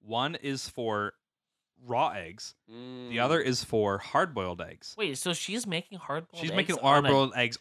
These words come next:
Speaker 1: all the time.
Speaker 2: I love hard-boiled
Speaker 1: And
Speaker 2: eggs.
Speaker 1: I don't, I didn't know which one it was, so I'm like, "Oh, I'm gonna make eggs in the morning." I'm like, "What's going on with this?" And she's like, "Oh, that one's mine." So I, like,
Speaker 2: So
Speaker 1: pass it off to her.
Speaker 2: So
Speaker 3: It
Speaker 1: "James."
Speaker 3: is time to go to Nathan's parents' house
Speaker 1: <laughs>
Speaker 3: and eat hard-boiled eggs.
Speaker 2: You can
Speaker 1: James,
Speaker 2: go to
Speaker 1: what's your
Speaker 2: my
Speaker 1: number
Speaker 2: house.
Speaker 1: two?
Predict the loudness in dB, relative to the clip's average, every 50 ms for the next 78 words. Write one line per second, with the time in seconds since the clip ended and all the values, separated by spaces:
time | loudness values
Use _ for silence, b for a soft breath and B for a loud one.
0 | _ -4 -4 -4 -4 -4 -6 -6 -6 -6 -6 -10 -14 _ -6 -4 -4 -4 -2 -4
1 | -4 -4 -4 -6 -6 -6 -4 -2 -2 -4 -4 -4 -2 0 2 4 4 2 2 0
2 | -4 -4 0 0 0 -2 2 4 4 4 6 4 2 2 0 -2 0 4 4 4
3 | 4 4 2 0 -2 -2 0 0 0 0 2 0 2 2 2 0 0 -2 -6 -6
4 | -6 -6 -6 -2 0 0 0 0 0 0 -2 -2 -6 -12 -4 -2 -2 -2 -2 -4
5 | -4 -2 0 2 4 4 2 2 -2 -6 -8 -10 -10 -10 -10 -12 -14 -12 -12 -12
6 | -10 -8 -4 -4 -4 -4 -6 -8 -10 -6 -4 -4 -4 -4 -6 -6 -6 -6 -6 -4
7 | -2 0 0 0 0 -2 -8 -12 _ _ _ _ -8 -6 -6 -4 -4 -2 -2 -2
8 | -2 -2 -4 -4 -2 -2 2 4 4 6 6 6 4 2 -2 0 2 4 4 4
9 | 2 0 -2 -2 -4 -4 -4 -4 -6 -8 -10 -10 -10 -10 -10 -10 -12 -14 -16 -18
10 | -18 -18 -18 _ _ -20 -18 -18 -20 -20 -20 -20 -20 -20 -20 -20 -20 -20 -20 -12
11 | -10 -10 -4 -4 -4 -4 -2 -2 -4 -2 -4 -8 -8 -8 -10 -10 -8 -8 -8 -8
12 | -6 -8 -8 -6 -6 -6 -8 -8 -12 -14 -14 -12 -12 -14 -14 -14 -16 -16 -14 -10
13 | -4 -2 0 2 4 4 4 6 6 6 6 6 6 4 4 4 4 2 0